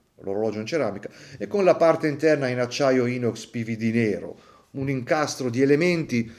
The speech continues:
che poi portano, eh, chiaramente l'im-, l'impermeabilità ad essere di cinquanta metri, che non sono pochi, eh, per come è costruito questo orologio, anzi, tanto di cappello. Soprattutto non esiste la lunetta, cioè il vetro è incollato proprio sopra la, la ceramica, no?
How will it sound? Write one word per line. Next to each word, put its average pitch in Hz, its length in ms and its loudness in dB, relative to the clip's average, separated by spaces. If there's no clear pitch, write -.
che - 140 -10
poi 143 260 6
portano, 127 680 2
eh, 120 240 -2
chiaramente 123 540 0
l'im-, 117 200 -6
l'impermeabilità 123 640 0
ad 127 80 2
essere 113 240 -2
di 110 60 -6
cinquanta 107 400 -6
metri, 104 260 -2
che 117 120 -4
non 131 120 -2
sono 139 240 0
pochi, 107 360 0
eh, 117 40 2
per 110 280 -2
come 117 200 -2
è 110 40 -6
costruito 113 440 -4
questo 104 220 -6
orologio, 98 400 -2
anzi, 104 300 -2
tanto 131 260 -2
di 123 80 0
cappello. 117 400 -2
Soprattutto 135 420 -6
non 127 160 -4
esiste 127 320 -4
la 113 100 2
lunetta, 110 540 -4
cioè 117 200 -6
il 131 120 -6
vetro 147 320 0
è 156 80 2
incollato 147 1300 2
proprio 135 300 -2
sopra 131 400 2
la, 113 440 0
la 120 120 -4
ceramica, 95 580 -6
no? 104 340 -8